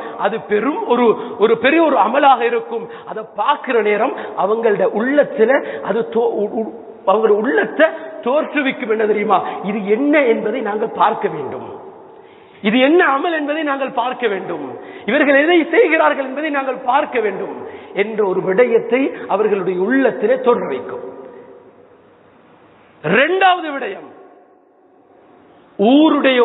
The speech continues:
ஒற்றுமையை அது உருவாக்கும், ஊருடைய ஒற்றுமையை உருவாக்கும். இன்றைக்கு பேசாம கதைக்காம இருக்கக்கூடியவங்க கூட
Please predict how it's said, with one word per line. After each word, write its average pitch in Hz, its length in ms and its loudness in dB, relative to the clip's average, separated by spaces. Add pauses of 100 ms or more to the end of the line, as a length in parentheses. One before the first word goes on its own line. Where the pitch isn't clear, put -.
ஒற்றுமையை 240 640 0 (140)
அது 196 200 -2 (840)
உருவாக்கும், 202 560 -2 (1000)
ஊருடைய 320 640 4
ஒற்றுமையை 330 640 0
உருவாக்கும். 247 600 0 (580)
இன்றைக்கு 247 320 -2 (100)
பேசாம 302 680 4 (560)
கதைக்காம 277 840 0
இருக்கக்கூடியவங்க 240 840 0
கூட 220 220 0